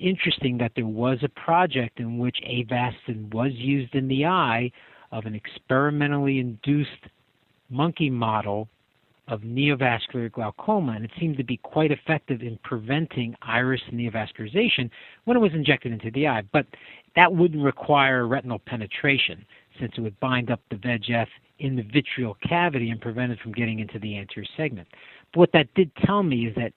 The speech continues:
intravitreal Avastin didn't cause excessive inflammation and was tolerated in a monkey model. So that led us to the hypothesis that Avastin might be beneficial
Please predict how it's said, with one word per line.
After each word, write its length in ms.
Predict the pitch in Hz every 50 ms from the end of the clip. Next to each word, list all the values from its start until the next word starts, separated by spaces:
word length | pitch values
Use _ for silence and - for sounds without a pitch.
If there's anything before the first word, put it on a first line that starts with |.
| _ -
intravitreal 920 | 165 156 139 - - 127 113 143 139 120 - - 139 135 127 123 117 117 107
Avastin 560 | 107 135 131 135 135 - - - 117 107 104
didn't 260 | 110 139 135 135 120 -
cause 420 | - - 156 151 143 127 120 107 -
excessive 520 | 120 - - - - 131 110 - 139 113 - _
inflammation 840 | - 135 131 - - - 117 110 127 139 143 - - - 95 104 - _ _ - - - - - - -
and 260 | - 131 139 147 143
was 140 | 131 135 123 - - -
tolerated 640 | - 151 165 180 175 147 127 120 110 101 117 110 110 -
in 160 | - 120 117
a 60 | 113
monkey 340 | 113 123 127 123 - - 104
model. 380 | 95 90 87 - - - - - _ - - _ _ - - - - _ - - -
So 200 | 180 156 151 - _ _ _ _ _ -
that 260 | 127 139 160 147 165 160
led 180 | 156 156 151
us 100 | 151 139 - - - - -
to 80 | 143
the 160 | 120 120 113 - _
hypothesis 880 | - - 120 113 - - 156 175 190 - - 131 - - 113 104 107 - -
that 100 | 123 113
Avastin 540 | 113 113 107 127 131 131 - - - 123 117
might 500 | 117 120 120 120 123 139 185 214 - -
be 120 | 226 208
beneficial 840 | 160 - 185 180 175 165 - - 214 226 - - - 101 92 -